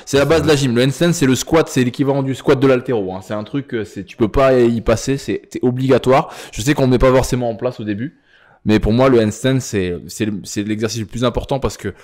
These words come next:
t'as le travail de proprio, tous les placements au niveau du bassin, t'as la mobilité d'épaule et ça se transfère sur énormément d'autres mouvements, donc tes H S P U,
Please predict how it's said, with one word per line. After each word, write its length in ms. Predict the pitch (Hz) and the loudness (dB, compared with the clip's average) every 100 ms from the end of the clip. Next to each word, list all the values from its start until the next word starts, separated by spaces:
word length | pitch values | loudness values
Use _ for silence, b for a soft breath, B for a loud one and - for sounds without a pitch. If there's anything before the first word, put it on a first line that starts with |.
| B B B - | B B B -4
t'as 60 | |
le 40 | 107 | -2
travail 220 | 127 113 | 0 0
de 80 | 110 | 0
proprio, 540 | 113 113 113 139 165 B B B B | -2 0 0 0 -2 B B B B
tous 100 | - | -4
les 100 | 139 | -2
placements 380 | 117 127 117 131 | 0 0 -2 -4
au 60 | 127 | -4
niveau 220 | 117 107 | -6 -8
du 100 | 98 | -2
bassin, 420 | 98 - 147 156 - | 0 0 0 -4 -2
t'as 100 | 113 | 0
la 60 | |
mobilité 340 | 113 113 107 110 | 0 -2 -4 -4
d'épaule 340 | 110 127 143 - | -2 0 0 0
et 80 | |
ça 120 | 113 - | -4 -4
se 60 | |
transfère 460 | - 110 - 143 127 | -4 -8 -2 0 0
sur 220 | - - - | -2 -2 0
énormément 680 | 151 147 143 147 143 131 127 | 2 2 2 0 -2 -4 -4
d'autres 220 | 117 117 | -4 -6
mouvements, 280 | 110 117 120 | -6 -2 -2
donc 140 | 98 | -2
tes 120 | - | -4
H 240 | 110 113 123 | -2 -2 -4
S 120 | - | -6
P 140 | - | -2
U, 340 | 117 127 143 | 0 2 0